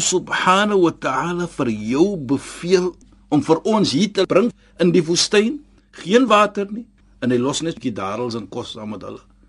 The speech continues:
Daardie oomblik, toe sy dit sê, toe draai hy om.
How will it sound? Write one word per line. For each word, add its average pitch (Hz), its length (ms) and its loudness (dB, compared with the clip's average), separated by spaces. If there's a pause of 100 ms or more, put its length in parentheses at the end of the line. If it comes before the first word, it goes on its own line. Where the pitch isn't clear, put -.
(300)
Daardie 220 440 0
oomblik, 180 440 0 (600)
toe 143 200 -2
sy 156 240 -2 (160)
dit 294 200 2
sê, 110 320 -4 (840)
toe 135 140 -4
draai 151 240 4
hy 165 180 6
om. 156 260 2